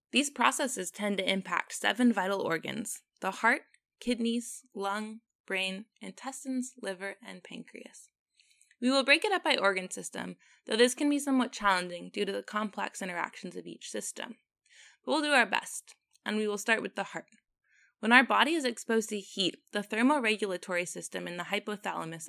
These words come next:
activates the cardiovascular system to respond. This response entails vasodilation of blood vessels that carry the blood to the skin,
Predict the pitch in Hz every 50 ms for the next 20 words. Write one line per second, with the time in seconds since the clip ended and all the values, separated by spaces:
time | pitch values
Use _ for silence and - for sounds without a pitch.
0 | - - 196 240 - - 254 240 240 240 - - - 208 - - - 202 208 233
1 | 254 262 240 202 190 170 170 - - - 190 175 175 - - 180 - - - 165
2 | 170 - 175 170 170 175 170 - - 240 220 196 160 - - - - _ _ _
3 | _ _ _ _ _ _ _ _ - 247 262 254 - 381 349 - - 233 214 208
4 | 233 - - - 196 196 - - 196 185 180 180 170 - - - 185 202 214 214
5 | 247 247 247 220 214 208 185 190 190 - 196 190 175 160 - 175 175 165 160 170
6 | 165 156 - 175 175 - 170 - - - - 170 165 170 175 180 170 - - 156
7 | 160 - - - 180 180 - - - 247 226 180 170